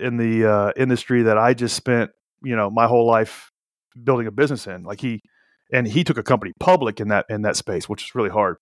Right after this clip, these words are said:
And so I can't, I'll never forget it. He, he, uh,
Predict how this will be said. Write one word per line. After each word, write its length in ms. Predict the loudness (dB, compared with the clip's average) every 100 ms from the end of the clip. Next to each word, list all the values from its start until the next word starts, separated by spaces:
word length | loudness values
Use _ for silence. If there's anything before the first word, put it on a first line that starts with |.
| _ -2
And 120 | -2
so 220 | 0 2
I 140 | 2 0
can't, 260 | -2 0
I'll 80 | 0
never 160 | 0 0
forget 260 | 0 2
it. 120 | 2 2
He, 260 | 2 0 -2
he, 320 | 0 2 4
uh, 400 | 4 4 2